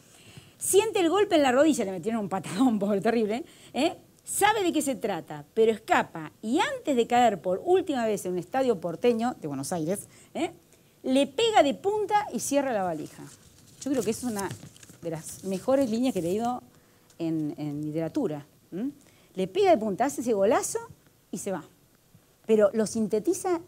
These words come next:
en una oración, ¿eh? En menos, una frase. Le pega de punta, hace el gol del triunfo y cierra la valija. Eso, eso hay que tener realmente una maestría, una maestría tremenda para poder manejar el lenguaje así.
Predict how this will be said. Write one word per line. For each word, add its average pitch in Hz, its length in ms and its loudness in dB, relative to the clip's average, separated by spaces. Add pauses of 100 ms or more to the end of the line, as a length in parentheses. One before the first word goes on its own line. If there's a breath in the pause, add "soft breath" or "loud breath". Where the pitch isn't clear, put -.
(100)
en 196 240 -6 (100)
una 339 320 2
oración, 202 420 -2 (440 soft breath)
¿eh? 254 220 -2
En 214 180 4
menos, 254 360 4
una 226 140 -6
frase. 208 460 0 (340 soft breath)
Le 175 140 0
pega 403 260 0
de 285 80 4
punta, 370 380 0
hace 277 320 -2
el 190 100 -2
gol 330 180 2
del 320 120 0
triunfo 285 440 -2 (380 soft breath)
y - 160 -8 (300)
cierra 226 280 0
la 190 120 0
valija. 151 340 -8 (340 soft breath)
Eso, 226 280 -2
eso 349 160 0
hay 320 60 2
que 233 60 -2
tener 269 240 2
realmente 269 460 2
una 262 140 0
maestría, 160 440 -8 (140)
una 202 220 -8
maestría 208 260 -6
tremenda 269 540 0
para 196 160 0
poder 185 160 -2
manejar 190 240 -2
el 208 60 -4
lenguaje 180 220 -2
así. 165 200 -6